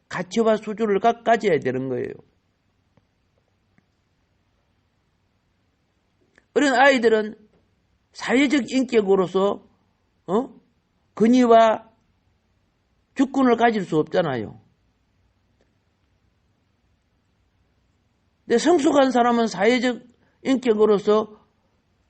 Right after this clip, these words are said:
권위와 주권, 법을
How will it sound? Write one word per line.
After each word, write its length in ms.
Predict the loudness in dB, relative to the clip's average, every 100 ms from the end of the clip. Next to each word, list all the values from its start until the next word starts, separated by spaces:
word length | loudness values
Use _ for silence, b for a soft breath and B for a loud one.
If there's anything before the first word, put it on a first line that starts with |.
| _ _ _ _ _ _ _ _ _ _ _ _
권위와 560 | 0 2 4 4 2 2
주권, 520 | -8 -2 -2 -2 -2
법을 520 | 2 2 2 0 -4